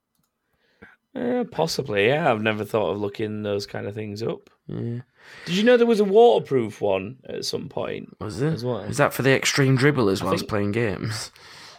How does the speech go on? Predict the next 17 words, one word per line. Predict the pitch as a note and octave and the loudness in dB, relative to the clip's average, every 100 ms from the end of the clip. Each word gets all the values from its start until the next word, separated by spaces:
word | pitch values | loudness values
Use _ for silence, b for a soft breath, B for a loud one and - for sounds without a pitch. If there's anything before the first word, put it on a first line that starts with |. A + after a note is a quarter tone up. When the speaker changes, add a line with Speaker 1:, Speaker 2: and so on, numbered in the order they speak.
| - - | -20 -10
Speaker 1:
I'm | A2+ A#2 A2+ | -6 -4 -4
guessing | A2 A#2+ C3 B2+ | -2 -2 -2 -6
so, | G2+ G#2 | -6 -2
yeah. | F#2+ G#2+ | 2 4
Or | G2 | 4
if | F#2+ | 2
you | A#2 | 2
wanted | A2 A2+ | 0 -2
to | - | -4
play | - G2+ | 0 0
Nintendo | G2 G2+ G#2+ G2+ | 0 -4 -4 -2
in | G2 | -4
the | F#2+ | -4
bath. | G#2 G2+ - - | -4 -4 -6 -8
Speaker 2:
<laughs> | C#3+ - - - C6+ - - C6 B5+ - - _ _ | -8 -8 -6 -4 -2 -4 -6 -10 -12 -16 -20 _ _
Speaker 1:
I | D3 | 2
don't, | E3 F3 F#3+ | 4 4 2